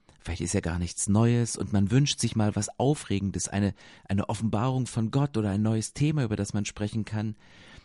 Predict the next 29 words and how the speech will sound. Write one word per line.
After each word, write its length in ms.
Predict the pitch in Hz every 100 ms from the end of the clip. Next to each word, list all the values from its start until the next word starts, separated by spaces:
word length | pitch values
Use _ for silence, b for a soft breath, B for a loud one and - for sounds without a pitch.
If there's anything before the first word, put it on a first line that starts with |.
| B -
Ja, 260 | 131 139 - b b b -
aber 140 | 107
manchmal 560 | 107 113 147 - 127 -
ist 260 | 143 -
das 160 | 98 -
so 100 | 104
und 120 | 104
da 60 | 104
fragt 360 | - 117 -
man, 200 | 120 117 - b b b
„Gott, 180 | - -
was 80 | 135
steht 200 | 139 135
an?“ 280 | 165 143 71 _ _ _ _ _ _ - _ -
Und 80 | 90
man 120 | 92
bekommt 460 | - - 127 131 -
einen 180 | 101
Gedanken 600 | 101 101 110 135 143 139 127 _ -
nach 160 | 92
dem 180 | 95 107
anderen 560 | - 123 - 123 123 117 b b b
und 160 | 90
es 160 | 82 -
läuft 580 | 85 90 95 95 - -
einfach 480 | 85 87 - 78 -
so. 340 | - 78 71 _ _ _ _ _ _ b b b b
Aber 160 | 90 107
manchmal, 540 | 139 - 143 127 98